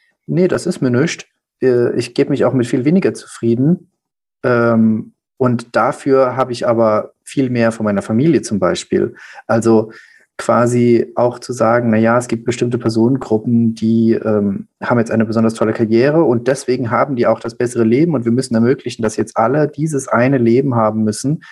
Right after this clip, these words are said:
Nur dann ist man erfüllt.“ Das finde ich halt sehr, sehr schwierig. Also zumindest, äh, ich kann jetzt auch nur von mir sprechen, also bei mir hat sich da schon auch ein Perspektivwechsel eingestellt. Also in dem Moment, wo dann, ähm,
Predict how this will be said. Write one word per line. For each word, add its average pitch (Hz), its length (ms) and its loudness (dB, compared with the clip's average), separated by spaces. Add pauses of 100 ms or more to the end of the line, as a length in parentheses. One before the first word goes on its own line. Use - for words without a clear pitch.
(100)
Nur 131 220 4
dann 120 280 0
ist - 200 -4
man 123 160 2
erfüllt.“ 123 400 0 (340)
Das - 160 -6
finde 147 140 2
ich 143 80 -2
halt 120 120 0
sehr, 127 160 2
sehr 120 120 4
schwierig. - 640 0 (280)
Also 110 500 2 (360)
zumindest, 135 560 0 (140)
äh, 113 260 0
ich - 140 -10
kann 127 120 0
jetzt 131 120 0
auch 110 100 0
nur 117 280 2
von 127 180 0
mir 120 160 4
sprechen, 127 480 -2
also 113 180 0
bei 107 140 0
mir 110 260 2
hat 143 180 -2
sich - 200 -8
da 101 100 -2
schon 180 280 2
auch 117 160 0
ein 107 100 -2
Perspektivwechsel - 840 -2
eingestellt. 185 600 0
Also 202 300 0 (340)
in 110 80 -4
dem 104 100 4
Moment, 120 360 4
wo 113 100 2
dann, 107 400 0
ähm, 104 500 -2